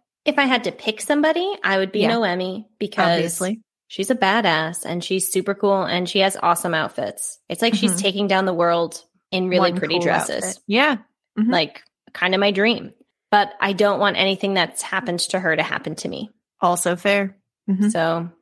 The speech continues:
Speaker 1: yes.
Speaker 2: Yep.
Speaker 1: <laughs> What
Speaker 2: Yep.
Speaker 1: about you?
Speaker 2: I get that. Uh, we're just gonna keep going with that witchy woman. You know?
Speaker 1: Witchy woman. Yes.
Speaker 2: Yeah, she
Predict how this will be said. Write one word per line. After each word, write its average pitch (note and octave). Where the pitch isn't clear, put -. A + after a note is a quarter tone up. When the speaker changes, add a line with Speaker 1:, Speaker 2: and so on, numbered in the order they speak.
Speaker 1:
yes. G#3
Speaker 2:
Yep. -
Speaker 1:
<laughs> D4
What C#4+
Speaker 2:
Yep. -
Speaker 1:
about F#4+
you? A3+
Speaker 2:
I D3
get B3+
that. G3+
Uh, C#4+
we're D4+
just F4
gonna C4+
keep A#3+
going G3+
with G#3
that F3+
witchy G3
woman. F#3+
You A3
know? G3+
Speaker 1:
Witchy G#3+
woman. D4
Yes. C4+
Speaker 2:
Yeah, G#3
she G#3